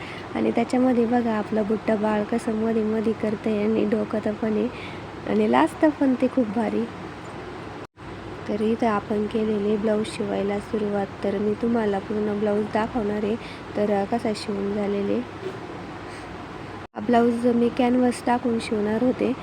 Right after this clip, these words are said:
कारण की आता मोबाईलवरती नवीन नवीन खूप साऱ्या अशा डिझाईन येते. तर आता, अ, ब्लाऊज माझा चार वाजूस तर मी थोडाफार शिवला आणि बाकीचा बाकी होता, तर त्याच्यामुळं,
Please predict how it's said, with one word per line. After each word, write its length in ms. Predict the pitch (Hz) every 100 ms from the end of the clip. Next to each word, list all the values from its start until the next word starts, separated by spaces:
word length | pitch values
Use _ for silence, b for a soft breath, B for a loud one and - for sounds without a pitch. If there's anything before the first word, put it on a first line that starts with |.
| B B -
कारण 260 | 226 214 220
की 160 | 214 220
आता 300 | 214 208 220
मोबाईलवरती 720 | 226 220 220 220 208 208 214
नवीन 340 | 208 202 208
नवीन 280 | 208 208 208
खूप 260 | 202 208 -
साऱ्या 340 | 226 202 202
अशा 240 | 208 214
डिझाईन 420 | 196 214 226 202 190
येते. 380 | 175 220 202 233 B B - -
तर 120 | 208
आता, 640 | 208 208 214 208 208 202 202 -
अ, 220 | - 196 202
ब्लाऊज 340 | 220 208 214 220
माझा 300 | 214 214 202
चार 300 | - 208 202
वाजूस 440 | 208 208 226 -
तर 100 | 202
मी 120 | 196
थोडाफार 480 | 196 226 196 196 202 202
शिवला 360 | 240 226 208 226 B B -
आणि 180 | 196 196
बाकीचा 720 | 202 202 214 202 202 196 196 190
बाकी 300 | 208 202 254
होता, 360 | 226 202 196 196 196
तर 100 | 196
त्याच्यामुळं, 600 | 208 196 208 202 202 208